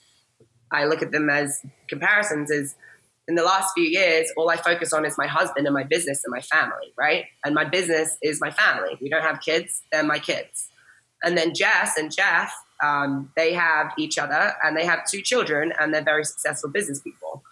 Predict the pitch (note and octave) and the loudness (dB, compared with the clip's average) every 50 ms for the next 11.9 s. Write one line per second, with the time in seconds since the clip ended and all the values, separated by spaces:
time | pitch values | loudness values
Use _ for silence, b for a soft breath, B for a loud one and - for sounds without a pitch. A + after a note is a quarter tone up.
0 | B B B B B - - F3+ F3+ F3 E3+ E3+ F3+ F3+ F#3 F3+ F3 D#3+ - - | B B B B B -2 0 2 4 4 4 4 4 4 4 4 4 2 0 -4
1 | - b b b b b b b b b _ - E3 G#3+ A3 A#3 B3 - C#4+ F#3 | -10 b b b b b b b b b _ -10 -6 -2 2 2 2 2 0 0
2 | F3 F3 D#3 D#3 D3+ D3 - - - D#3 E3 E3 D3+ D3 D#3 D3+ D#3 D#3 D#3+ D#3 | 2 2 4 4 4 2 0 0 0 2 2 2 2 2 2 2 2 4 4 4
3 | D#3 D3+ D3+ D3 D3+ C#3+ - - D3 D3 C#3+ C#3+ C#3+ C#3+ D3+ - D3 C#3+ C#3+ - | 4 4 2 2 0 -2 0 0 0 0 0 0 0 0 0 0 -2 -2 -4 -4
4 | D3 D3 D3+ D3 D3 D3 C#3 D3 C#3+ D3 C#3+ C#3+ D3 D3 - C#3 C#3 - - C#3+ | -4 -2 0 0 0 0 0 0 0 2 2 2 0 0 0 -2 -2 -2 0 0
5 | C#3+ C#3 - D3+ C#3+ C#3 D3 C#3+ C#3 - D#3 C#3+ D3 - C#3 D3+ D3+ C#3+ - - | 0 0 0 0 0 0 0 0 -2 -2 -2 -4 -2 0 0 0 0 -2 -2 -2
6 | D3+ C#3+ C#3+ C#3+ C3+ C#3 C#3+ C#3 A#2+ A#2 - - C3+ B2+ A2+ G#2 F#2 - - - | -2 0 0 0 0 0 0 0 0 -2 -4 -4 -4 -4 -2 -4 -6 -6 -8 -10
7 | - - B B B B B B F#3 F3+ G3 G#3+ A3 G#3+ E3+ F3+ G#3+ B3+ - - | -10 -12 B B B B B B -2 0 2 2 2 2 2 2 0 0 0 -2
8 | - - D3 B2+ B2 C3 D3 D#3 D#3 - D3 D#3 D#3 D#3+ D#3+ D#3+ D#3+ F3 F3 F3 | -4 -2 -2 0 2 2 2 2 2 2 0 2 2 2 0 0 2 2 2 0
9 | D#3 - - D#3+ D#3+ D#3 - G3 F3 E3 E3+ E3+ E3+ E3 - G#3 G3+ G3 E3 D#3+ | 0 0 -2 -2 -2 0 0 0 2 2 2 0 0 -2 -2 -4 -4 -2 -4 -2
10 | E3 - E3 D#3+ D#3+ D#3 D3+ C#3 C#3 - - b b b b b b E3 F3 E3+ | 0 0 0 2 2 2 2 0 -4 -8 -14 b b b b b b 0 0 2
11 | - - A#3+ G3+ F3+ D#3 D3 D#3 D3+ D3+ D3+ C#3+ C#3 C#3+ C#3+ E3+ G3 G3 | 0 0 2 2 2 2 0 0 0 0 2 2 2 2 2 0 -2 -6